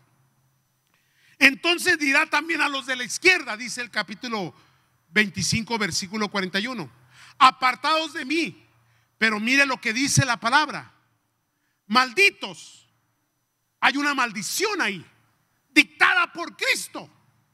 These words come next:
Cuidado, cuidado con esas palabras. Dice: "Malditos, al fuego eterno,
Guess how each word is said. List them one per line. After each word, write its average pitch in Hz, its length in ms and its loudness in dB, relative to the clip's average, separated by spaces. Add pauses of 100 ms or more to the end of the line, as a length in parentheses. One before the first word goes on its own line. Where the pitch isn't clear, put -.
(920)
Cuidado, 302 560 2 (540)
cuidado 392 460 2
con 285 140 -4
esas 254 260 -6
palabras. 226 600 -8 (600)
Dice: 302 320 4
"Malditos, 277 760 -4 (320)
al 302 260 4
fuego 392 720 -2 (1080)
eterno, 285 840 2